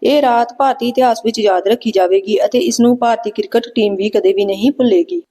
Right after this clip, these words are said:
ਡੀ ਵਾਈ ਪਾਟਿਲ ਸਟੇਡੀਅਮ ਉਦੋਂ ਨੀਲੇ ਅਤੇ ਤਿਰੰਗੇ ਦੇ ਰੰਗ ਵਿੱਚ ਬਦਲ ਗਿਆ, ਜਦੋਂ ਹਰਮਨਪ੍ਰੀਤ ਕੌਰ ਨੇ ਆਈ ਸੀ ਸੀ ਮਹਿਲਾ ਵਰਲਡ ਕੱਪ ਟੀਮ ਦੀ ਜਿੱਤ ਦੀ ਟਰਾਫੀ ਚੁੱਕੀ, ਜੋ ਕਿ ਭਾਰਤੀ ਮਹਿਲਾ ਟੀਮ ਦੇ ਲਈ ਇੱਕ ਇਤਿਹਾਸਿਕ ਮੌਕਾ ਸੀ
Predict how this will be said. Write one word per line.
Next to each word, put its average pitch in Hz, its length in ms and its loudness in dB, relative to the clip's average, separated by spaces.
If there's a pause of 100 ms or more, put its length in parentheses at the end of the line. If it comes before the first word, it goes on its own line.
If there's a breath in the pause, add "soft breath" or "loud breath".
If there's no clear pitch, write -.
ਡੀ 247 160 2
ਵਾਈ 269 180 0
ਪਾਟਿਲ 285 420 -2
ਸਟੇਡੀਅਮ 208 440 0
ਉਦੋਂ 233 240 0
ਨੀਲੇ 214 380 0
ਅਤੇ 277 140 -4
ਤਿਰੰਗੇ 214 360 -2
ਦੇ 285 100 2
ਰੰਗ 185 220 -4
ਵਿੱਚ 202 180 -10
ਬਦਲ 175 280 0
ਗਿਆ, 180 220 0
ਜਦੋਂ 208 340 -2
ਹਰਮਨਪ੍ਰੀਤ 233 560 -2
ਕੌਰ 185 240 2
ਨੇ 202 200 -2
ਆਈ 196 120 2
ਸੀ 220 140 -8
ਸੀ 240 180 -2
ਮਹਿਲਾ 208 300 0
ਵਰਲਡ 185 220 0
ਕੱਪ 226 180 -4 (120)
ਟੀਮ 185 240 -2
ਦੀ 208 240 -2 (320 loud breath)
ਜਿੱਤ 240 220 -2
ਦੀ 269 140 0
ਟਰਾਫੀ 202 340 -2
ਚੁੱਕੀ, 180 340 -8 (280 soft breath)
ਜੋ 233 120 0
ਕਿ 277 100 0
ਭਾਰਤੀ 269 360 -2
ਮਹਿਲਾ 196 280 -2
ਟੀਮ 202 260 -4
ਦੇ 196 120 2
ਲਈ 196 140 0
ਇੱਕ - 260 -8
ਇਤਿਹਾਸਿਕ 220 460 0
ਮੌਕਾ 180 320 -2
ਸੀ 190 220 -2